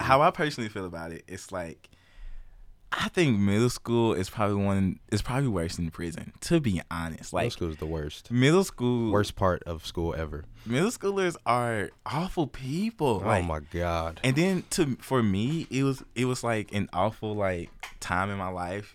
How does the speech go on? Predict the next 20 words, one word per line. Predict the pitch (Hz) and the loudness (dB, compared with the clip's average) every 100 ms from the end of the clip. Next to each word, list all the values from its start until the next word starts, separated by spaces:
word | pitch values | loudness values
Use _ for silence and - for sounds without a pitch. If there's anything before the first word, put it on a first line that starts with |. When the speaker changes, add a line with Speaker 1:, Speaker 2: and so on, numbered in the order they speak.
| 107 | -12
Speaker 1:
because, | 95 90 95 90 90 87 - - | -10 -4 -2 -2 -4 -6 -10 -14
I | 87 | -8
don't | 92 85 85 | -6 -6 -8
know, | - - | -12 -18
going | - 90 | -12 -10
through | 90 | -10
puberty | 82 92 87 65 - | -10 -8 -8 -10 -8
and, | 90 87 | -6 -4
like, | 90 | -4
Speaker 2:
Mm-hmm. | 90 | -2
Speaker 1:
so | |
my, | 104 95 92 - - | -2 -2 -4 -10 -4
everything | 110 117 107 107 101 | -2 -2 -4 -4 -4
in | 92 | -6
my | 92 85 | -8 -8
body | 85 90 87 | -8 -8 -8
was | 90 | -8
so | 85 | -8
weird, | 85 90 90 92 90 | -8 -8 -4 0 0
and | 90 87 | 0 -2